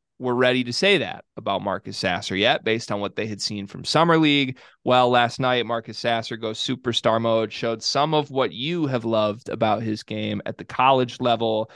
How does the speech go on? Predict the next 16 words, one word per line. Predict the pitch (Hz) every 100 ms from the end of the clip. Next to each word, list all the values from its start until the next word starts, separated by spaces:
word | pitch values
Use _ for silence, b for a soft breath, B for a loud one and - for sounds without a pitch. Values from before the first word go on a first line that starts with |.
| b b -
And | 113
I | 113
believe, | 107 110 127 135 127 120
uh, | 120 117 107
I'm | 107
pulling | - 120
up | 110
the | 113
exact | 104 110 110
number | 110 107
here. | 107
He | 113
finished | 120 143
with | 117
forty | - 156 180 180
points, | 165 139 135